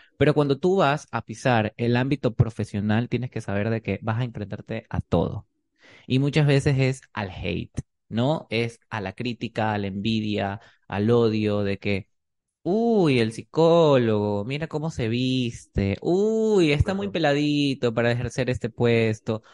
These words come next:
Speaker 1: ¿O qué les va a decir si usted es gay y le viene un, una persona gay si hay que cambiarlo? ¿O qué le va a decir?". Entonces, tú te quedas así como,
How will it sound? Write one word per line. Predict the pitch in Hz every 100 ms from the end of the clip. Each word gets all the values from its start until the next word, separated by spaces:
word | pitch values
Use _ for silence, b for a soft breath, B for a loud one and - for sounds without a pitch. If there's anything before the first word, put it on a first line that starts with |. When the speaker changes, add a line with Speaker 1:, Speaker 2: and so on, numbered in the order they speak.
| 120
Speaker 1:
¿O | 185 196
qué | 320
les | 392
va | 240
a | 135
decir | 127 - 127 113
si | 110
usted | 120 -
es | 120 113
gay | 113 110 110
y | 107
le | 107
viene | 107 107
un, | 110 104
una | 113 110
persona | 107 113 107 107
gay | 107
si | 107
hay | 110
que | 107
cambiarlo? | 113 101 101 104 98 92 92 90 95 b b b
¿O | -
qué | 392
le | - 480
va | 214
a |
decir?". | 147 - 135 123 -
Entonces, | 135 131 151 185 _ _ _ _
tú | 156
te | 170
quedas | 170 170
así | 160
como, | 170 165 120 110